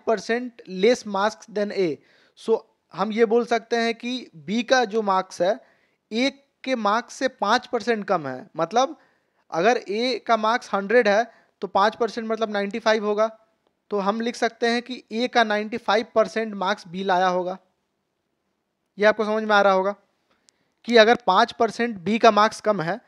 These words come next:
तो B का मार्क्स A के नाइंटी फ़ाइव परसेंट के बराबर होगा। तो अब हमारे पास दो इक्वेशन आ गया और पूछा गया है how much B score, दो इक्वेशन है, हमें B का वैल्यू निकालना है। So यहाँ से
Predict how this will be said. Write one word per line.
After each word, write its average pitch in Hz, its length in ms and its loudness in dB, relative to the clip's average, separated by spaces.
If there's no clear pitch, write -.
तो 202 100 2
B 196 200 -2
का 226 120 6
मार्क्स 226 320 0
A 226 300 -2
के 240 100 -2
नाइंटी 208 300 -2
फ़ाइव 220 260 2
परसेंट 220 280 -4
के 214 60 -8
बराबर 190 340 4
होगा। 180 240 -2
तो 220 60 2
अब 220 120 4
हमारे 214 280 4
पास 233 200 0
दो 202 200 4
इक्वेशन 208 380 0
आ 202 100 0
गया 208 180 -4
और 208 80 0
पूछा 202 300 -4
गया 214 180 0
है 247 160 -4
how 175 200 0
much 208 300 -2
B 202 140 -2
score, 139 240 -8
दो 190 120 4
इक्वेशन 220 440 0
है, 233 60 0
हमें 220 160 -4
B 196 160 -8
का 202 100 0
वैल्यू 180 260 0
निकालना 135 380 -8
है। 143 140 -12
So 214 160 2
यहाँ 190 320 2
से 233 180 -2